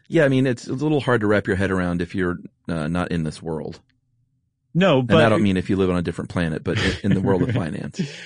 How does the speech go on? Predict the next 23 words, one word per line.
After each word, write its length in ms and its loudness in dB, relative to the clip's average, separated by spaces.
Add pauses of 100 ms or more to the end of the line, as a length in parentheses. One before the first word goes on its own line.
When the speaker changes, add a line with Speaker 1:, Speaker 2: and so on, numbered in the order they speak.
(100)
Speaker 2:
If 160 0
you're 100 4
rolling 400 2
on 160 2
a 60 0
farm, 580 2 (360)
Speaker 1:
<laughs> 360 -8
Yeah, 180 0
Speaker 2:
you, 240 4
uh, 80 6
you 140 2
Speaker 1:
exactly. 80 2
Speaker 2:
may 180 4
have 260 2
a 80 2
hard 240 2
time 280 2
wrapping 300 2
your 100 -2
head 140 -2
around 300 -6
this. 100 -16
Speaker 1:
Yeah. 180 -4